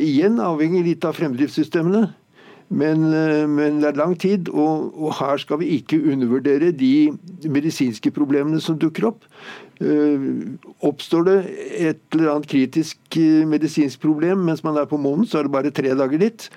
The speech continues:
Men, eh, kommunikasjonsavstanden og reisetiden til, eh, til Mars gjør at, eh, det er ting her vi må ta hensyn til. Det er ikke bare stråling,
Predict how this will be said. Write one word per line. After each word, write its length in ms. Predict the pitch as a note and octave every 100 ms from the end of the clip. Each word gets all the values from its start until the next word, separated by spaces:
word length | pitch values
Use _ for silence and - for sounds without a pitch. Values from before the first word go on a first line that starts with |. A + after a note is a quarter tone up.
| - - - _ -
Men, 320 | C#3+ D3 D#3
eh, 220 | D#3 D3+ C3 G#2+ - D#3 C#3+ -
kommunikasjonsavstanden 1300 | D3 D3+ D3+ F3 D#3 C#3 C3 A#2+ D#3+ C#3+ E3+ F3+ G3+
og 140 | E3
reisetiden 840 | E3 C#3+ A2+ C3 D#3 D#3 G3+ G#3 F3 -
til, 500 | D3+ C#3+ D#3 D3+ D3
eh, 180 | D3+ D3
til 220 | - D3
Mars 540 | C#3+ E3+ F#3+ - - -
gjør 380 | - C#3 D3+ D3
at, 400 | - C#3 - -
eh, 480 | D3+ D3 C#3+ C#3+ C#3+
det 220 | C3+ C#3+
er 140 | C3+ C3
ting 260 | - C3+ C3
her 140 | C3
vi 100 | C3+
må 140 | C#3
ta 100 | C#3+
hensyn 320 | D3+ C3 - A2
til. 160 | A#2 - - -
Det 100 | -
er 60 | D3
ikke 120 | D3 G3+
bare 220 | D3+ C#3+
stråling, 500 | - C#3+ C#3+ G#3